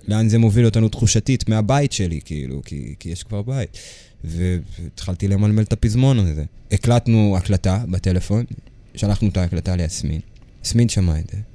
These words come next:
וכאילו, הלכה עם ההקלטה הזאת איזה כמה שבועות, היא זיהתה את הווייב, כמו שאני ואיתמר זיהינו את הווייב. הגענו לאולפן, היא כתבה את הוורס שלה,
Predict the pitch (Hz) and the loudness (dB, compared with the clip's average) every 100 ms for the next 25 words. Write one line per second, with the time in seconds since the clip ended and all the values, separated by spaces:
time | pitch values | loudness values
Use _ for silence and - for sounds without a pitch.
0 | - - 80 82 82 80 80 80 87 85 | -20 -16 -8 -4 -2 -2 -4 -2 2 4
1 | 82 78 107 107 107 101 - - 117 110 | 2 2 2 4 4 2 0 2 4 4
2 | 101 98 98 95 82 - 104 104 104 90 | 2 2 2 2 2 2 4 4 2 2
3 | 98 101 104 90 85 92 117 117 131 131 | 4 4 2 0 -2 0 0 0 0 2
4 | 147 107 - 104 - 113 113 123 117 104 | 2 0 -2 0 2 2 0 0 0 0
5 | 87 95 90 90 78 82 76 80 98 113 | 0 -2 -2 -4 -4 -4 -2 -2 0 2
6 | 113 98 - 82 78 73 - - - - | 2 0 0 0 -2 -6 -10 -20 -14 -12
7 | - 95 110 113 107 - 101 98 82 - | -8 -4 -2 -2 -4 -4 -4 -4 -6 -6
8 | 80 | -8